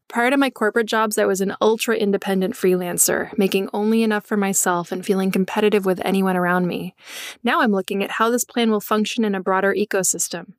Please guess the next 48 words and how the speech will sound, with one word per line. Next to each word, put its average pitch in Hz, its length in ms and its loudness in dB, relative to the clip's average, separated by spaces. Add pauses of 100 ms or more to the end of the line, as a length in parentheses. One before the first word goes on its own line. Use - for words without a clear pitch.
(100)
How - 120 0
much 247 220 4
support - 380 -2
does 196 160 2
it 190 80 -4
need 190 180 0
to 185 80 4
thrive? 180 540 -2 (280)
How 247 120 0
can 277 180 0
it 240 80 -4
sustainably 226 640 0
afford 226 300 -2
that - 160 -6
support? - 420 -2 (320)
How 247 100 0
can 269 140 0
it - 100 -2
partner 262 300 0
with 240 220 2
others 214 320 2
in 214 80 -2
the 202 80 -6
field 208 300 2
to - 80 -14
create 214 420 -2
mutual 214 340 0
support? - 480 -4 (320)
How 247 100 2
can 285 140 -2
we 294 80 0
work 247 240 2
together 226 380 2
to 214 80 0
strengthen 214 440 0
the 208 120 2
entire 196 340 -2
ecosystem? - 800 -4 (240)
What 233 240 0
would 330 100 0
it 294 120 -4
take 269 220 -4
to 220 80 0
serve 214 260 2
a 185 60 2
lot 180 280 0
of 160 140 -10
people? - 460 -8